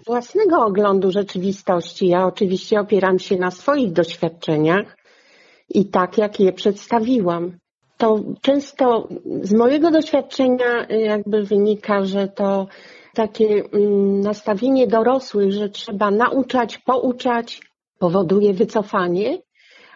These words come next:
ale nie wycofanie w ogóle z aktywności, tylko wycofanie z aktywności, w którym są obecni dorośli.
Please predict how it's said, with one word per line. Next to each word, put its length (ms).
ale 260
nie 220
wycofanie 640
w 80
ogóle 280
z 60
aktywności, 840
tylko 320
wycofanie 580
z 60
aktywności, 720
w 80
którym 280
są 340
obecni 520
dorośli. 640